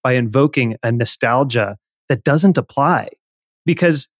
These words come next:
of Trump's lack of a response to covid and how he's a, you know, we talk about the American way of life, schools, football,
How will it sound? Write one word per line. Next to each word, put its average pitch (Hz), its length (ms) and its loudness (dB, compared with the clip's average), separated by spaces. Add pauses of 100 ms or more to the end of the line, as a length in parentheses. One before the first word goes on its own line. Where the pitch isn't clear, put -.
(140)
of 143 140 0
Trump's 143 460 -2
lack 131 340 -2
of 131 140 -2
a 117 40 0
response 127 480 0
to - 100 -2
covid 165 520 0
and 131 140 2
how 131 160 0
he's 127 200 2
a, 127 80 2 (140)
you 135 160 2
know, 127 160 2 (440)
we 147 60 2
talk 160 140 0
about 147 220 0
the 131 80 2
American 135 500 0
way 123 120 0
of 110 160 -2
life, 117 340 -4 (580)
schools, - 800 0 (180)
football, - 640 -4